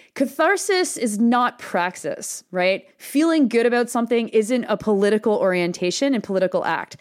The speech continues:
However, it is really important. So find those things that you can do, like yelling at a <laughs> politician or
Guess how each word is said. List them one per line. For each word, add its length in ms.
However, 720
it 160
is 220
really 400
important. 560
So 360
find 500
those 240
things 320
that 80
you 160
can 160
do, 240
like 320
yelling 400
at 80
a 160
<laughs> 0
politician 720
or 220